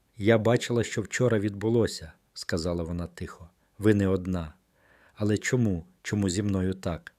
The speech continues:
вирвалося в Оксани Іванівни. "Бо ви чесні", відповіла бібліотекарка. "А чесних не люблять ті, хто боїться правди".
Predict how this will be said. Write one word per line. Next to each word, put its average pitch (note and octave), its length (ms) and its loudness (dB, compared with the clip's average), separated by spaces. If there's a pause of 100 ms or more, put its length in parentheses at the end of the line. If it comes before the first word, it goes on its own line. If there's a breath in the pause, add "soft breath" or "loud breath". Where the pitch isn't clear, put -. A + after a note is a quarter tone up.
(180)
вирвалося F2 640 -4
в E2+ 120 -10
Оксани F2 460 -6
Іванівни. D#2+ 540 -8 (280)
"Бо G#2 160 6
ви G#2+ 120 6
чесні", G#2 680 2 (140)
відповіла F#2 640 -4
бібліотекарка. F2 1040 -6 (380 soft breath)
"А G2+ 100 -4
чесних - 540 -2
не B2+ 120 2
люблять G#2+ 500 2
ті, G#2 180 -2
хто - 200 -6
боїться F2+ 420 -2
правди". E2+ 500 -4